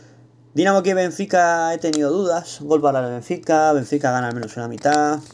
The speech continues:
Pero bueno, al final me voy con los corners. Dinamo Kiev es un equipo que va a dar ma-, más guerra, pienso yo. Más guerra que ese cuatro setenta y cinco, ¿vale? Sí que es verdad que en los últimos tiempos esta liga ha estado parada.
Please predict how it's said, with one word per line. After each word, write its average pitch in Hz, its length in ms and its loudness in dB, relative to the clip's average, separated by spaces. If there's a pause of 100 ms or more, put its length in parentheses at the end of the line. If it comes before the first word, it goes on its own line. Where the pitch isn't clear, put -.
(160)
Pero 151 260 4
bueno, 131 180 -2
al 110 60 -10
final 135 200 -2
me 143 60 2
voy 147 100 6
con 147 140 2
los 127 120 -2
corners. 113 380 -4
Dinamo 131 300 -2
Kiev 117 200 -4
es 107 120 -10
un 123 80 -4
equipo 117 260 -2
que 113 60 2
va 110 140 4
a - 20 0
dar 98 100 -6
ma-, 104 380 -10
más 113 360 -4
guerra, 117 440 0
pienso 131 260 -4
yo. 95 140 -10 (400)
Más 123 240 0
guerra 117 280 2
que 110 60 -4
ese 110 160 -10
cuatro 113 280 0
setenta 104 340 -8
y - 20 -12
cinco, 147 340 -2
¿vale? 139 280 -2 (440)
Sí - 120 -20
que - 80 -8
es - 20 -2
verdad 110 220 -4
que 107 80 -8
en 104 40 -6
los 104 120 -14
últimos 120 240 -8
tiempos 113 340 -6
esta 113 120 -6
liga 117 160 -6
ha - 20 -6
estado 110 220 -8
parada. 143 600 2